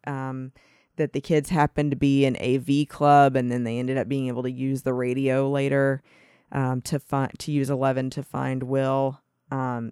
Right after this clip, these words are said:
that seemed like a little too on the nose for me. Um, and then some of the questions that weren't answered, I didn't necessarily feel like they had to answer them, but kinda wish they had answered some of them more,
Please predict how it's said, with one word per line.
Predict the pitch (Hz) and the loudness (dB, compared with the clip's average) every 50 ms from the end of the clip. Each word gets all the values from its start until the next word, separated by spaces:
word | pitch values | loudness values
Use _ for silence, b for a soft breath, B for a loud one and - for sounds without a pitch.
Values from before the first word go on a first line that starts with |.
| - _ | -12 _
that | - 165 143 - - | -2 0 0 0 -2
seemed | - 160 151 139 | -4 -6 -4 -2
like | 127 131 127 131 | -4 -4 -4 -4
a | 123 | -4
little | 117 113 113 123 | -4 -4 -4 -6
too | - - 135 | -6 -6 -6
on | 127 120 | -6 -6
the | 117 110 | -6 -6
nose | 101 98 120 - | -6 -8 -8 -10
for | - - | -10 -10
me. | - 120 117 117 110 - - - _ _ | -8 -8 -8 -8 -8 -10 -12 -14 _ _
Um, | - 131 135 131 127 123 120 120 120 127 - _ _ _ _ - | -8 -6 -4 -4 -4 -4 -6 -6 -8 -10 -14 _ _ _ _ -4
and | 156 151 151 | -4 -2 0
then | 143 139 139 143 143 | -2 -2 -2 -4 -6
some | - - 165 156 151 | -6 -4 -4 -2 -2
of | 147 | -2
the | 135 139 | -4 -4
questions | - - - 139 139 139 - - 135 131 131 127 - | -6 -4 -4 -4 -4 -4 -4 -6 -6 -4 -6 -6 -4
that | - 135 131 - - - | -4 -4 -4 -4 -6 -8
weren't | 131 139 120 - - | -8 -8 -8 -8 -10
answered, | 120 127 131 131 - - 135 131 127 127 - | -10 -10 -8 -8 -6 -4 -4 -4 -4 -4 -6
I | - | -4
didn't | 180 214 220 208 | -2 0 0 0
necessarily | 196 196 185 - - - - 151 143 143 139 135 135 135 135 135 | 0 -2 -4 -8 -8 -6 -4 -2 -2 -2 -2 -2 -2 -4 -6 -6
feel | - - 139 | -6 -6 -4
like | 127 131 135 - | -4 -4 -4 -6
they | - 143 | -8 -8
had | 147 147 170 175 175 170 165 - | -6 -2 0 2 2 2 2 0
to | - - 135 135 131 123 - - - - | -2 -2 -2 -2 -2 -4 -8 -12 -14 -12
answer | - 120 - - - 123 | -12 -10 -10 -8 -8 -8
them, | 120 127 120 120 123 127 - | -6 -6 -8 -8 -8 -6 -6
but | 131 117 98 - b b b b b b b b b b b b b | -4 -4 -4 -6 b b b b b b b b b b b b b
kinda | - - 165 147 135 | -6 -2 -2 0 0
wish | 135 135 - | 0 -2 -2
they | - 135 131 | -2 -2 -2
had | 131 127 | -2 -2
answered | 120 131 131 - - 135 123 127 131 - | -2 -4 -6 -4 -4 -4 -4 -6 -6 -6
some | - - 139 135 | -4 -2 0 0
of | 131 123 | 0 -2
them | 131 120 120 117 | -2 -4 -4 -2
more, | 117 117 120 117 120 127 131 | -2 -4 -4 -4 -4 -6 -6